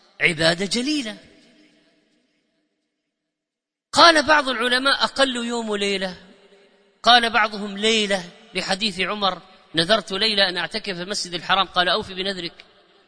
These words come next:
وقال بعضهم: "لا حد لأقل"، فلو نوى الاعتكاف ساعات صح ذلك. لو واحد قال: "أنا موظف"، أن لا يتهيأ لي أن أعتكف مثلًا إلا أن أدخل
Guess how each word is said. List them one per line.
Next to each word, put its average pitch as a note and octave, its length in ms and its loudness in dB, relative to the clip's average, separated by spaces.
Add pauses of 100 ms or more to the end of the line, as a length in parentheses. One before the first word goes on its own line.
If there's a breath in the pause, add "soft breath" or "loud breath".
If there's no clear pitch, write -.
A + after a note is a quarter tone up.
(720)
وقال C#4 440 6
بعضهم: C4 300 2
"لا C4 100 4
حد A3+ 280 -2
لأقل"، A3 580 2
فلو G3+ 280 0
نوى A#3 200 0
الاعتكاف G3 540 -2
ساعات E3 760 0 (1160)
صح - 360 2
ذلك. F3 600 0 (1400)
لو F#3 140 4
واحد G#3+ 180 4
قال: G#3+ 260 0
"أنا G#3+ 180 0
موظف"، G#3+ 520 -4 (760)
أن G3+ 120 -2
لا A#3 180 2
يتهيأ G#3 520 0
لي G#3 200 -2
أن G3 80 -4
أعتكف F3+ 500 -4
مثلًا F3 480 -2 (680)
إلا F#3+ 420 2
أن F3 100 -8
أدخل D#3+ 560 -4